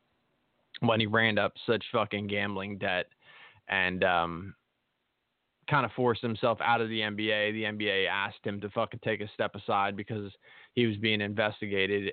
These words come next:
And, um, then he jumped over to baseball. And, uh, right after the window closed for his investigation, he decided, "Oh, baseball's not for me. I'm coming back." And then, uh, some, like, shady shit happened with his dad getting killed that was, like,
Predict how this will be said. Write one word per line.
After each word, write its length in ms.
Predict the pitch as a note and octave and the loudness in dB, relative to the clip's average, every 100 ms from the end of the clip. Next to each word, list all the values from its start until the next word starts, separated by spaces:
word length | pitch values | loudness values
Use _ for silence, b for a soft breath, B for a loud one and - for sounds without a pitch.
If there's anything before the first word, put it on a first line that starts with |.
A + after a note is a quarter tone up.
| - | -4
And, 320 | G2+ G2 G2+ | -2 -2 0
um, 440 | G2 F2+ F#2 F2+ - _ _ - | 2 2 0 -8 -16 _ _ -4
then 180 | C#3 B2 | -2 0
he 100 | A2 | 0
jumped 280 | A#2 G#2+ | -2 0
over 200 | A#2 G#2+ | 0 0
to 80 | G#2 | -2
baseball. 840 | F#2+ F#2 G2 - G2+ G2 G2 G2 - b b b b _ | -2 -4 -4 -4 0 2 2 -2 -6 b b b b _
And, 340 | G2 G2 G2 G2+ | -2 -2 -2 0
uh, 440 | G2 F2+ F2+ D#2 - _ _ _ _ _ | 2 2 0 -4 -10 _ _ _ _ _
right 380 | B2+ A#2+ D#3 F3 - | -6 2 2 2 0
after 800 | D3 D3 - D3 C3+ B2+ A#2+ A2+ | 0 -2 -2 2 4 4 2 0
the 140 | A2+ | -2
window 440 | A2+ B2 A2+ G#2+ | 0 0 4 2
closed 560 | G2+ - A#2 A2 G2+ G2+ - | 2 -2 0 2 0 -4 -4
for 140 | G#2+ | -2
his 180 | A2 G#2 | -2 -4
investigation, 1120 | G#2 G2+ G#2 - G#2 G2+ F#2+ F#2+ F2+ D#2+ E2 | -4 -2 -4 -4 -2 2 0 0 -4 -4 -6
he 120 | G2+ | -4
decided, 500 | G2 G2 G2+ F#2 F#2+ B2+ | -4 -2 0 0 0 0
"Oh, 220 | A3 G3+ | 2 2
baseball's 460 | G3 G3 - C#3 B2+ | 0 -4 0 0 0
not 180 | A2+ A2 | -2 -2
for 80 | |
me. 140 | G#2+ G#2 | -4 -4
I'm 160 | G2 | -4
coming 260 | A#2+ C3 A2+ | -2 -2 0
back." 260 | A#2 F2+ - _ b b b b b b - | -2 -2 -8 _ b b b b b b -4
And 240 | G#2 G2+ | -2 0
then, 160 | G2 F#2+ | 0 2
uh, 240 | F#2 F2+ - | 2 0 0
some, 160 | D#3+ E3 | 0 2
like, 180 | D3 - | 0 0
shady 360 | B2+ G#2 G2 G2+ - | 0 0 0 -2 0
shit 160 | A2 | 0
happened 420 | G#2+ G2 G2 G#2 | 2 -2 -2 -4
with 100 | G2+ | -4
his 100 | G#2 | -6
dad 360 | G#2+ G2+ F#2 G#2 | -2 0 0 -2
getting 320 | G#2+ D#2 G2 | -4 -4 -6
killed 380 | - A2 G2+ G2+ | -6 -2 0 0
that 120 | G2 | -2
was, 140 | F#2+ G2+ | -2 -2
like, 320 | G2+ F2+ F2+ | 0 0 0